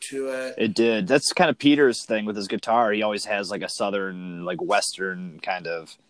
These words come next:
Speaker 2: um, not, I don't wanna call it country, but it is kind of like a, uh, s-, Southern rock kinda country style a little bit. Not modern country. I don't know what, what I would call it, but you're right about that. It has that kind of flavor to it.
Speaker 1: Yeah,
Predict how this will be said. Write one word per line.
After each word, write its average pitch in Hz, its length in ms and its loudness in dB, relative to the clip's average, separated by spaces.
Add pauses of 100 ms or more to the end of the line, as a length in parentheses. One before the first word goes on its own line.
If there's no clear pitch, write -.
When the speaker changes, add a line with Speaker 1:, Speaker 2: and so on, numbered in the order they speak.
(600)
Speaker 2:
um, 135 200 6
not, 147 240 2 (160)
I 135 60 -2
don't 147 100 -2
wanna 139 100 -2
call 127 180 0
it - 60 -12
country, 101 580 -8
but 92 140 -4
it 95 80 -2
is 117 180 0
kind 107 240 -4
of 92 140 -6
like 95 260 -4
a, 85 300 -4
uh, 78 320 -6
s-, - 300 -8
Southern 104 440 -2
rock 92 340 0
kinda 82 480 -6
country 82 400 -8
style 80 480 -2
a 62 60 -8
little 76 160 -8
bit. 67 200 -8 (380)
Not 131 180 4
modern 120 340 4
country. 92 360 -10
I 110 60 -2
don't 147 100 -4
know 151 140 0
what, 135 200 -2
what 113 100 -6
I 107 60 -4
would 98 120 -10
call 117 180 0
it, 98 40 -8
but 95 120 -6
you're 104 240 -4
right 101 180 -4
about 80 240 -8
that. 78 180 -8
It 78 80 -10
has 80 180 -8
that 67 160 -6
kind 71 160 -12
of - 60 -20
flavor 73 440 -8
to 60 180 -8
it. 50 100 -8 (1200)
Speaker 1:
Yeah, 147 380 -4